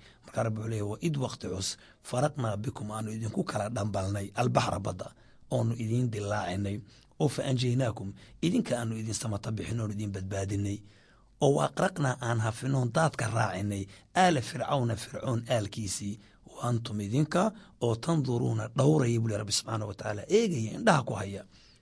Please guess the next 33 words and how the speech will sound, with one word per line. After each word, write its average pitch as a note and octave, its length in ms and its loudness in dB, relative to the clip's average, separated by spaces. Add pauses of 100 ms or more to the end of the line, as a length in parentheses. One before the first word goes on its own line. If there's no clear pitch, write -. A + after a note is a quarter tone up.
(180)
Rabbi A2+ 300 -4
subxaanahu A2+ 460 -2
wa G2 60 -6
tacaala G2+ 380 -4 (420)
wuxuu C3+ 260 -2
yidhi, B2 120 2
"Nicmo C#3+ 240 0
kalena G#2+ 340 -4
xasuusta - 520 -8 (460)
Rabbi A2+ 280 -2
uu G#2 80 -6
idiin G#2 220 -4
galay." G2 260 -8 (120)
Waa D3+ 160 6
maxay C#3+ 220 0
nicmada B2+ 320 -2
saddexaad? G2+ 520 -4 (600)
"Wadkur D3+ 400 0
xus A2 200 -4
Nabi G#2 220 -4
Allow, G2+ 320 -6 (540)
id F#3+ 160 6
waqti D#3 360 2
bal A2+ 220 -2
u A2 60 -4
sheeg A2+ 280 -2
Bani G#2+ 200 -4
Israa'iilayna A2 680 -4
xasuusta, G2 640 -6 (720)
waacadna G#2+ 640 0 (1080)
aan A#2+ 260 2
la C#3 80 4
ballannay G#2 600 -2